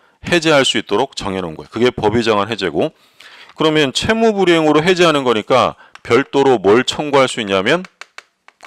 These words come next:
손해배상은 당연히 별도로 청구하는 거야. 상대방의 의무 위반이니까. 근데 해제는요,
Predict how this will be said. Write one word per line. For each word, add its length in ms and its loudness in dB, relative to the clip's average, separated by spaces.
손해배상은 760 0
당연히 460 -4
별도로 440 -4
청구하는 480 -6
거야. 140 -20
상대방의 680 -4
의무 280 -4
위반이니까. 600 -6
근데 640 -2
해제는요, 720 -2